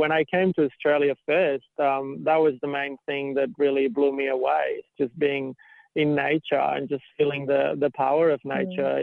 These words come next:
Speaker 1: in Australia. And then finding that, um, that behind the, the glossy, uh, magazines of, uh, Tourism Australia and all those, those tourist destinations, there's also, like, a very, um,
Speaker 2: Mm.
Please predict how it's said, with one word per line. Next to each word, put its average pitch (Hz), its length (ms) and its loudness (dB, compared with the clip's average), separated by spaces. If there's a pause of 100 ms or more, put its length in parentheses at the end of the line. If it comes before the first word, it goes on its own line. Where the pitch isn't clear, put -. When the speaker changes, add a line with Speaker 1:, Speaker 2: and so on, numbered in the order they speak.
Speaker 1:
in 139 140 -6
Australia. 131 520 -6 (180)
And 143 100 -4 (100)
then 139 120 0 (540)
finding 156 400 2 (120)
that, 131 160 0 (220)
um, 139 180 -2 (340)
that 143 120 0 (460)
behind 165 560 0 (160)
the, 160 120 6 (220)
the 151 160 0
glossy, 147 760 0 (500)
uh, 139 380 -2 (260)
magazines 143 640 0 (160)
of, 131 80 -4 (320)
uh, 139 160 0 (100)
Tourism 147 360 2 (100)
Australia 139 760 2 (500)
and 143 100 -2 (100)
all 143 180 0
those, 139 380 0 (240)
those 143 140 0 (100)
tourist 147 280 2 (100)
destinations, 139 1000 -2
there's 147 300 2
also, 190 240 0 (140)
like, 160 160 0
a 156 100 2 (160)
very, 151 300 4
um, 135 240 -2
Speaker 2:
Mm. 104 120 -12